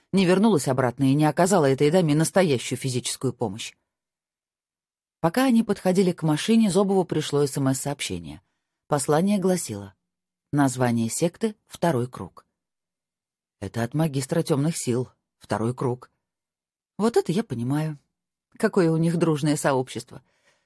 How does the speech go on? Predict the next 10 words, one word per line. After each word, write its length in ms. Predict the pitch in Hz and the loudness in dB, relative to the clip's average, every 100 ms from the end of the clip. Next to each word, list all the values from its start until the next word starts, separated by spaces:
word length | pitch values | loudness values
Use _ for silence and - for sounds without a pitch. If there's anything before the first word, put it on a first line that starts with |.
| - | -4
И 80 | 180 | 0
что 140 | 240 | 2
это 180 | 214 156 | 2 2
означает? 580 | 147 147 185 175 - _ _ _ | 2 0 -2 -4 -8 _ _ _
Второй 320 | - 180 170 | -2 2 2
круг 240 | 175 165 | 0 -2
чего?» 320 | - 185 147 123 _ _ _ _ _ _ _ | -2 -4 -4 -8 _ _ _ _ _ _ _
«Понятия 420 | - 113 110 - 95 | -4 -2 -2 -4 -8
не 180 | 98 | -6
имею. 280 | 95 95 92 | -6 -8 -10